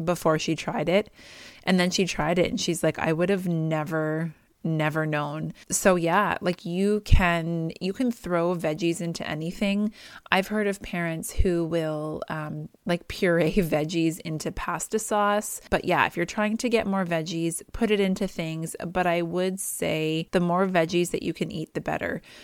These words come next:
They're also a great thing to do for, like, a, a nighttime snack. I am someone, I mean, I work out in the evening most times. So usually after I do that, I do feel snackish. And if I am gonna snack on something at night, I'll try and make it a veggie.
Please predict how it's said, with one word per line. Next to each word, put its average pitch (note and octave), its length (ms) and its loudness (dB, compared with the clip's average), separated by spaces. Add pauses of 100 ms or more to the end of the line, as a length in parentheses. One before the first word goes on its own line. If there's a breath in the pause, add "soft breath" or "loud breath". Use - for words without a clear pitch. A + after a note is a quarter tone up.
(160 loud breath)
They're G#3+ 140 0
also A#3 300 0
a C4 80 0
great F#3 340 -2
thing E3+ 380 -4
to - 160 -4
do D#3+ 280 0
for, E3+ 160 -4
like, D#3+ 240 -2
a, D#3 240 0
a E3+ 80 0
nighttime D#3+ 520 -4
snack. - 420 -6
I F#3 180 2
am F#3+ 460 0
someone, E3 320 -2
I E3+ 120 2
mean, E3+ 140 2
I F3 100 2
work E3+ 280 2
out D#3 220 4
in F3 160 0
the D3+ 180 -2
evening E3 380 0
most G#3 340 0
times. A3 580 -4
So D#3+ 520 0
usually F3+ 480 -2
after D#3+ 400 -4
I D3+ 100 -2
do D#3 260 -2
that, E3 360 0
I E3 120 -4
do D#3+ 260 0
feel A3+ 300 0
snackish. G#3+ 840 -2
And F3 160 -4
if F3 120 -6
I E3+ 60 0
am E3 220 -4
gonna F#3+ 180 0
snack F#3+ 400 -4
on F#3 140 -2
something F#3 420 -4
at F#3 140 -4
night, E3+ 380 -2
I'll E3 140 -2
try D#3 260 -6
and D#3+ 180 -2
make D#3+ 200 -6
it D#3+ 80 -4
a D#3+ 80 -4
veggie. E3+ 520 -2